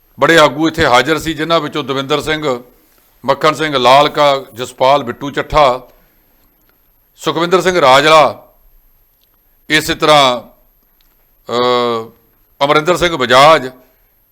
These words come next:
ਬਾਬੂ ਕਬੀਰ ਦਾਸ, ਸਤਵਿੰਦਰ ਸਿੰਘ ਟੌੜਾ, ਸੁਰਜੀਤ ਸਿੰਘ ਅਬਲੋਵਾਲ, ਰਣਜੀਤ ਸਿੰਘ ਰਾਣਾ, ਅ, ਮਾਲਵਿੰਦਰ ਸਿੰਘ ਝਿੱਲ, ਅਰਵਿੰਦਰਪਾਲ ਸਿੰਘ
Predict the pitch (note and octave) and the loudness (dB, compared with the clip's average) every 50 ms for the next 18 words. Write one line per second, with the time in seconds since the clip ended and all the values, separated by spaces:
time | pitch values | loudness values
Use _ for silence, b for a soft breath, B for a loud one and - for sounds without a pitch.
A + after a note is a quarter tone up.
0 | - A#2 B2+ C#3+ D3 E3 D#3+ - - D3 B2+ C3+ D#3 E3 D#3+ D#3 D3+ D#3 D3+ C3 | -4 0 0 2 2 0 -6 -8 -10 -6 -4 -2 0 0 2 4 4 4 4 4
1 | - - - - _ _ _ _ _ _ _ _ _ _ _ - - G3+ - D3+ | 0 -4 -18 -20 _ _ _ _ _ _ _ _ _ _ _ -10 -10 -8 -6 -4
2 | D3 D3 D3 E3 D#3 C3+ D#3+ E3+ E3 D#3 - - D3+ D#3 F3+ F#3 E3+ D#3 C#3+ - | -6 -2 -2 -2 -2 -2 -4 -6 -6 -6 -8 -2 0 0 2 4 4 2 2 0
3 | - D3 C3+ B2+ C#3+ D3+ B2+ D3+ E3 D#3 D3 C3+ C3 D3+ D#3+ D#3+ D#3 D#3 D#3 D#3 | -4 -8 -6 -4 -6 -6 -4 -6 -4 -2 -2 -2 0 -2 -4 -2 0 2 4 4
4 | D#3 C#3 B2 B2 B2+ B2+ B2 C3 D3 C#3+ - E3 E3 D#3+ D3 C3 A#2 A#2+ C3+ D3+ | 4 2 0 -2 -2 -2 -2 -4 -8 -8 -6 -8 -6 -2 0 2 2 4 4 2
5 | D#3 C#3 A2 F#2+ - _ _ _ _ _ _ _ _ _ _ _ _ _ _ _ | 2 2 -2 -4 -10 _ _ _ _ _ _ _ _ _ _ _ _ _ _ _
6 | _ _ _ _ _ _ _ _ _ _ _ _ _ _ - B2 B2+ C3 C3 C3 | _ _ _ _ _ _ _ _ _ _ _ _ _ _ -4 -2 0 2 2 2
7 | B2+ B2+ B2 A#2+ B2 B2 B2+ C#3+ D#3 D#3 E3 D#3+ E3 D#3 D3 F3 F3+ E3+ F3 D#3+ | 0 0 -2 -4 -2 2 2 2 2 0 -2 -4 -6 -4 -4 -6 -4 -2 -2 -2
8 | D3 D3 D3 - _ _ _ _ _ - F3+ D3 A#2 A#2+ D3 D3+ C#3+ C3 B2 - | -2 -4 -6 -10 _ _ _ _ _ 0 0 0 2 2 2 2 2 0 -2 -8
9 | - _ _ _ _ _ _ _ _ _ _ _ _ _ _ _ _ _ _ - | -14 _ _ _ _ _ _ _ _ _ _ _ _ _ _ _ _ _ _ 0
10 | D#3 D3+ D3 C#3 D#3 E3 F3 F#3 F3+ F3+ E3+ D#3+ D#3+ E3 D#3+ C3+ - E3 F3 F3+ | 0 2 2 2 -2 0 0 0 0 2 2 4 4 2 2 -2 -6 -6 -6 -4
11 | E3 C#3+ B2 G#2+ G#2 | -4 -6 -6 -6 -10